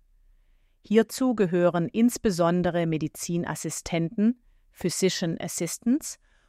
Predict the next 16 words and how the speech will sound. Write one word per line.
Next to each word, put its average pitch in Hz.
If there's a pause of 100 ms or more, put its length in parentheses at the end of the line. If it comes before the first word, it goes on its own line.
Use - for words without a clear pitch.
(160)
und 311
primärmedizinische 208
Versorgungs- 190 (100)
und 302
Praxismanagerinnen 165 (480)
und 247 (320)
Manager, 180 (360)
Primary 208
Care 165
Manager. 151 (920)
Eine 185
Vereinbarung 208
zur 175
Förderung 175
der 160
Delegation 165